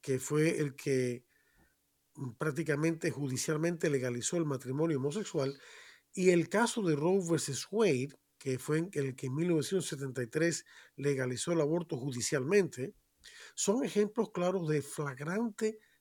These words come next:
activismo judicial, es decir, cuando la rama judicial del Estado se extralimita, se va más allá de sus límites.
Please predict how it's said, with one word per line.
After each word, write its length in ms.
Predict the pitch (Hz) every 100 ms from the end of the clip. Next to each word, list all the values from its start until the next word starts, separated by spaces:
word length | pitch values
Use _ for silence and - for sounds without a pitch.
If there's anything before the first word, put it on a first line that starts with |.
| _
activismo 840 | - 147 - 143 131 190 196 202 196
judicial, 680 | - 131 120 - 175 135 120
es 100 | 147
decir, 340 | 151 196 170 - - - _
cuando 640 | 170 185 196 214 214 214 - _
la 140 | 143 139
rama 300 | 156 208 208
judicial 680 | 175 143 120 180 175 175
del 140 | 143 123
Estado 680 | 127 - 233 165 143 233 - _ _ _ _
se 240 | - - 170
extralimita, 840 | - 165 147 139 185 214 - 120
se 140 | - 120
va 160 | 139
más 180 | 160 165
allá 200 | 151 160
de 80 | 151
sus 220 | - -
límites. 580 | 170 175 135 - -